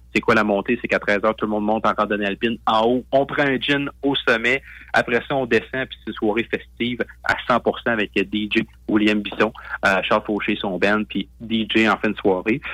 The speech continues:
Euh, sinon, le week-end prochain, c'est la fiesta, la fiesta mexicaine. L'autre jour-, l'autre samedi, c'est la journée vintage pour ce défi ski Leucan,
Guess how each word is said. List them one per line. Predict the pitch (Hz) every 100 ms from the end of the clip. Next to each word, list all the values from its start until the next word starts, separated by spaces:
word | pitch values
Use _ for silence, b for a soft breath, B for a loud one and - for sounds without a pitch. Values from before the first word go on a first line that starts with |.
| B B
Euh, | 107 104
sinon, | 131 151
le | 156 139
week-end | 131 147 160
prochain, | 151 135 135 151
c'est | 135
la | 120
fiesta, | - 147 - 156 151 135
la | 135
fiesta | - 156 147 -
mexicaine. | 156 143 - - 160 160 - -
L'autre | 139 170 175 156
jour-, | 151 143
l'autre | 151 165 -
samedi, | 147 139 - 156 151
c'est | -
la | 120 117
journée | 135 147 147
vintage | 135 127 139 143 139 131 - -
pour | -
ce | -
défi | 110 139 -
ski | - -
Leucan, | 120 110 - 120